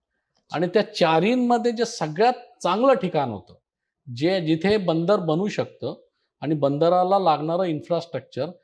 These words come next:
पर्यावरणाला कमीत कमी हानी पोहोचून आणि जगाला आणि भारताला जोडण्यासाठी जे काही व्यापार मार्ग आहे त्याला जवळ आणि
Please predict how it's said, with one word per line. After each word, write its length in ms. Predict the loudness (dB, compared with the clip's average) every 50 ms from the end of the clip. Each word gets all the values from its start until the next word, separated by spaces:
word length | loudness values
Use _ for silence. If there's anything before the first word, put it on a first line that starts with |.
| _ _ _ _ _ _ _ _
पर्यावरणाला 880 | 0 2 4 4 4 4 4 4 2 2 2 0 0 -2 0 0 0 0
कमीत 360 | 0 -2 -2 -2 -2 -2 -4 -4 -4
कमी 200 | -4 -2 -2 -2
हानी 360 | -2 -2 -2 -2 0 -2 -2
पोहोचून 560 | -2 -2 -2 -2 -2 -2 0 0 0 0 -2 -8 -16 _ _ _ _ _ _ _ _ _ _ _
आणि 480 | -2 0 0 2 2 0 0 -2 -6 -10 -14 _ _ _ _ _ _ _ _ _ -20 _ _ _ _ _ -20 -20 _ _ _ _ _ _ _ -16 -2 2
जगाला 400 | 2 4 6 4 4 6 6 4
आणि 260 | 4 4 2 -2 -4
भारताला 600 | -2 0 0 0 0 2 0 2 2 2 0 -2 -4 -8 -14 -10 -6
जोडण्यासाठी 720 | -6 -4 -4 -2 -2 -4 -2 -2 -2 -4 -4 -6 -8 -8
जे 200 | -6 -4 -4 -4
काही 300 | -4 -2 -4 -4 -4 -6 -12 -16 _ _ _ _ -4
व्यापार 380 | -2 -2 0 2 2 2 2
मार्ग 280 | 2 2 0 0 0 -2
आहे 80 | -4 -4
त्याला 320 | -2 -2 2 4 4 4
जवळ 360 | 4 4 2 4 4 2 0 -2 -8 -16 _ _ _ _ _ _ _ _
आणि 500 | -8 -6 -4 -2 -2 -2 -2 -4 -6 -10